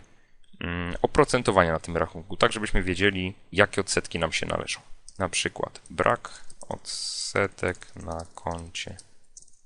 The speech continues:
ror do tysiąca złotych miesięcznie.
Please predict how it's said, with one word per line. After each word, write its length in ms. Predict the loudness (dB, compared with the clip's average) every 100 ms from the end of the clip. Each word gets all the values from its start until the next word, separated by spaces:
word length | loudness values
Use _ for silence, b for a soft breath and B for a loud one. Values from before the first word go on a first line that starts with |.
| -20 -20 -20 -20 -20 -20 -20 -12
ror 460 | -4 0 2 2 0 -8 -14
do 320 | -4 2 2 0
tysiąca 800 | -6 -6 -4 -4 -6 -6 -4 -4 -4 -12 -18 -18 -18
złotych 840 | -12 -8 -8 -10 -8 -8 -8 -18 -20 -20 -20 -20 -20 -18 -12
miesięcznie. 960 | -8 -8 -8 -8 -6 -6 -6 -6 -8